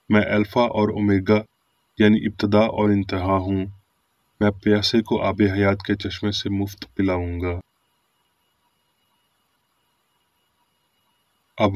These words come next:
میں میری بیکر ریڈی کی تحریر کردہ کرسچن سائنس کی درسی کتاب، سائنس اور صحت آیات کی کنجی کے ساتھ میں سے لی گئی تحریریں پڑھوں گا۔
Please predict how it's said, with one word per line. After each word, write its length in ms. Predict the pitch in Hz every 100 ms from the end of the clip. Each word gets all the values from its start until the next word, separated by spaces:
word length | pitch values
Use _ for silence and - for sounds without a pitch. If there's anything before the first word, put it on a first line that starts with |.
| 101
میں 160 | 107
میری 260 | 107 101 104
بیکر 300 | 101 98 101
ریڈی 260 | 101 101
کی 160 | 101 107
تحریر 360 | 107 101 101 104
کردہ 340 | - 101 98 104
کرسچن 400 | - 104 - 113
سائنس 320 | 110 104 101 -
کی 140 | 101
درسی 300 | 98 - 101
کتاب، 400 | 95 92 101 101 101 _ _ _ _ _ _ _ -
سائنس 420 | - 117 117 -
اور 120 | 107 104
صحت 480 | - 104 113 -
آیات 320 | 98 101 95 -
کی 120 | 107
کنجی 280 | 101 101 104
کے 160 | 104
ساتھ 400 | 95 - 98 101 - _ _ _ _ _ _
میں 120 | 104
سے 160 | 101 107
لی 220 | 104 104
گئی 140 | 113
تحریریں 460 | 110 107 101 98 95
پڑھوں 400 | 90 90 90 87
گا۔ 240 | 90 92